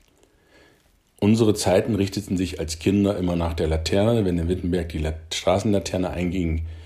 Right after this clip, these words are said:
dann war es Zeit, nach Hause zu kommen. So einfach war das. Und wir hatten früher natürlich kein Handy, kein Fernseher. Einen Fernseher hatten wir schon, aber wir waren draußen. Ich hatte mit den Klassenkameraden und Freunden, wir waren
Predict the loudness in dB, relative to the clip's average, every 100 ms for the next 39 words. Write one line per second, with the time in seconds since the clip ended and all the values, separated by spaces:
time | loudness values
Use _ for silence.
0 | -20 -20 -6 -4 0 -2 -2 -2 -2 -2
1 | -4 -4 -4 -4 -6 -8 -10 -10 -12 -20
2 | _ -6 -4 -2 -2 -4 -4 -6 -6 -8
3 | -12 -20 -20 _ -16 -10 -2 -2 -2 -2
4 | 4 4 4 0 -2 -2 -4 -4 -2 -2
5 | -4 -8 -16 -20 -20 _ _ _ _ _
6 | _ _ 0 2 2 2 2 0 -2 0
7 | 0 0 0 -4 -12 -20 _ _ _ _
8 | _ -14 -4 0 2 4 4 4 4 4
9 | 6 4 2 2 4 6 4 2 -10 -20
10 | -20 _ _ 0 2 2 0 -2 -4 -4
11 | -6 -10 -16 -20 -20 _ _ -12 -10 -8
12 | -8 -4 -4 -4 -8 -12 -2 0 2 2
13 | 2 4 4 4 2 2 4 4 4 0
14 | 0 -2 -2